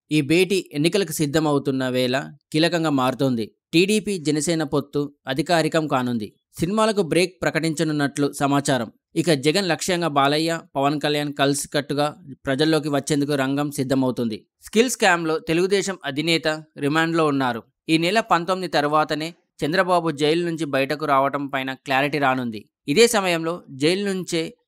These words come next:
చంద్రబాబు రాజకీయ వ్యూహాలను నిర్దేశిస్తున్నారు. ఈ రోజు పవన్ కళ్యాణ్, నందమూరి బాలకృష్ణ, లోకేష్ జైల్లో చంద్రబాబుతో ములాఖాత్ కానున్నారు.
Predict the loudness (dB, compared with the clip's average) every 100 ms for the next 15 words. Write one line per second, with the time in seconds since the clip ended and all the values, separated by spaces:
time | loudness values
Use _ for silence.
0 | -6 -4 0 0 2 2 2 2 0 0
1 | 0 0 2 2 2 0 -4 -2 -2 -2
2 | -4 -2 0 0 -2 -8 _ 0 4 4
3 | 2 -4 -4 2 2 2 0 0 -2 -6
4 | -8 -4 -2 -2 0 2 2 0 -10 -8
5 | -10 -12 _ -2 -2 0 -4 -6 _ _
6 | -2 0 0 0 -4 -4 -4 -2 -4 -2
7 | -4 0 0 0 -4 0 0 0 -2 -2
8 | -6